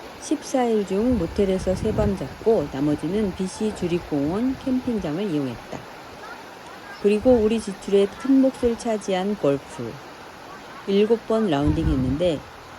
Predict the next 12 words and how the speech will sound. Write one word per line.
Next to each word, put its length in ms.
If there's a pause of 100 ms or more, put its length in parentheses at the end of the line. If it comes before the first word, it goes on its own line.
(180)
각종 480
할인 280
쿠폰과 760
지인 360
찬스 440
이용하여 800 (680)
칠백육십일 1600
불 200
정도 460
지출했다. 560 (1200)
마지막으로 640
문화생활비 800